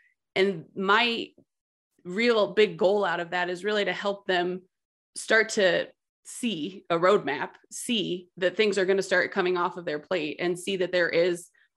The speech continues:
a goal that's gonna help them get to the point that they wanna get to. Um, so knowing that they can partner with us and knowing that they can, um, lean on us to be able to help them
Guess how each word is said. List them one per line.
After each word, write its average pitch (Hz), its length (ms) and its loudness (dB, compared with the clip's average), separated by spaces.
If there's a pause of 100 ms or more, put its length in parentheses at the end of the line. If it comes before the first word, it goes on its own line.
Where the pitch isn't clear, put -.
(300)
a 175 80 2
goal 170 680 0
that's 170 260 -6
gonna 175 200 0
help 170 280 -4
them 160 200 0
get 160 240 0
to - 80 -18
the - 60 -8
point - 280 -8
that 156 100 -8
they 170 120 -6
wanna 165 240 -8
get - 260 -6
to. - 320 -10 (440)
Um, 185 220 2
so 208 140 2
knowing 202 460 4
that 185 180 2
they 180 120 2
can 170 440 -2
partner 170 340 0
with 151 220 -8
us 170 240 -4
and 180 160 -2
knowing 180 320 2
that 175 120 0
they 175 140 0
can, 170 360 0 (420)
um, 156 360 -4
lean 202 280 2
on 156 180 0
us 170 280 -6
to - 100 -2
be 175 160 2
able 175 140 0
to 165 60 -4
help 190 380 -4
them 175 460 0